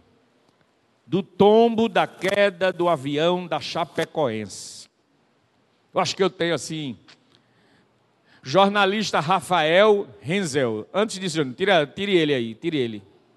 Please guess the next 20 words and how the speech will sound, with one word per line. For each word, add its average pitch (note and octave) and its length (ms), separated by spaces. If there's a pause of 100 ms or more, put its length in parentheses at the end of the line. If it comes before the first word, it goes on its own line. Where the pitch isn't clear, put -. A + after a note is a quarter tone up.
(580)
Ra-, D#3+ 260
jornalista F#3 920
Rafael E3+ 800
Renzel A#2+ 720 (880)
estava G3 460
jogando F#3+ 540
futebol F3+ 680
com F3 280
os A3+ 160
amigos F#3+ 680
quando F3+ 320
sofreu F#3 600
um G#3 60
infarto. - 680 (1000)
Isso - 160
aconteceu A3 540
o A3 40
mês G#3+ 220
passado, F3+ 640
irmãos. A2+ 500